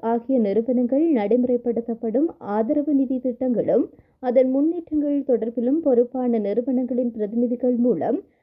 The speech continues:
குறித்த கூட்டத்தில் தெளிவுபடுத்தப்பட்டது. குறிப்பாக குறித்த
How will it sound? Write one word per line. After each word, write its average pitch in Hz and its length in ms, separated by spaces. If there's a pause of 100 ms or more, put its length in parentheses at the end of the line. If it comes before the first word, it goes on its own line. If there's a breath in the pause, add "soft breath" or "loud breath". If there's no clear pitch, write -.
(180 soft breath)
குறித்த 320 280
கூட்டத்தில் 330 640
தெளிவுபடுத்தப்பட்டது. 254 1080 (600)
குறிப்பாக 220 720
குறித்த 226 420